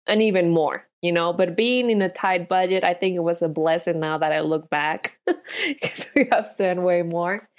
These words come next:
And, uh, we opened the restaurant. I opened it. Um, a friend that had worked in my, in the restaurants before with my dad, she came over, she helped me out. She was very experienced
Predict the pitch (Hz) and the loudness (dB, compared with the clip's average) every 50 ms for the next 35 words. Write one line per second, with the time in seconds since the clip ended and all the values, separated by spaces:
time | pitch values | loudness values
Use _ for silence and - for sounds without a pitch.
0 | - - - - - - - - _ _ - 180 208 196 196 196 190 190 185 185 | -20 -20 -18 -18 -20 -20 -20 -20 _ _ -2 0 2 2 2 2 2 2 2 2
1 | 185 185 190 180 180 180 175 175 175 175 170 - 180 196 220 220 208 208 208 202 | 2 4 4 4 4 4 4 4 4 2 2 2 2 4 4 6 6 4 4 2
2 | 233 226 233 254 247 226 202 180 175 185 - - 202 196 202 202 196 180 175 180 | 2 2 2 2 4 4 4 4 4 2 0 -2 -2 -2 0 0 0 0 2 0
3 | 180 180 190 185 185 185 185 - - 165 165 165 160 156 151 151 - - _ _ | 0 0 0 0 0 0 0 -2 -2 -4 -2 -2 -4 -4 -6 -10 -16 -20 _ _
4 | _ - - - 190 196 196 196 - - 190 180 180 185 190 190 190 185 180 185 | _ -10 -4 0 0 0 0 0 -2 -2 0 0 0 0 0 0 0 0 0 0
5 | 175 170 165 170 170 170 170 170 170 - - 196 180 170 170 165 160 156 156 156 | -2 0 2 2 2 2 2 0 -2 -4 -6 -4 -4 -2 -2 -4 -4 -4 -4 -6
6 | 151 147 147 147 147 147 _ _ _ _ _ _ _ _ _ _ _ - - - | -6 -6 -8 -10 -14 -18 _ _ _ _ _ _ _ _ _ _ _ -20 -8 -2
7 | 208 190 185 185 175 170 170 165 175 - - 190 180 180 175 180 180 170 - 170 | 0 2 4 4 4 4 4 2 2 0 0 0 0 0 0 -2 -2 -2 0 0
8 | 170 170 165 175 175 175 165 160 156 151 156 147 151 156 170 175 - - 180 160 | 2 2 2 2 2 0 -2 -2 -2 -2 -2 -2 0 -2 -2 -4 -4 -6 -8 -6
9 | - - 160 156 156 160 160 165 165 165 175 170 170 165 165 170 170 - 165 165 | -4 -4 -4 -4 -2 -2 -2 -2 0 2 2 2 2 2 2 0 -2 -4 -2 -2
10 | 160 160 - - 165 160 160 160 165 165 160 165 170 - 220 226 214 196 196 190 | -2 -2 -2 -4 -4 -2 -2 -2 -2 -2 -4 -4 -4 -2 0 0 0 0 0 2
11 | 190 180 170 - - - - 170 170 165 165 165 165 165 165 170 - | 2 2 0 -2 -6 -6 -2 0 0 0 2 0 0 -2 -4 -6 -10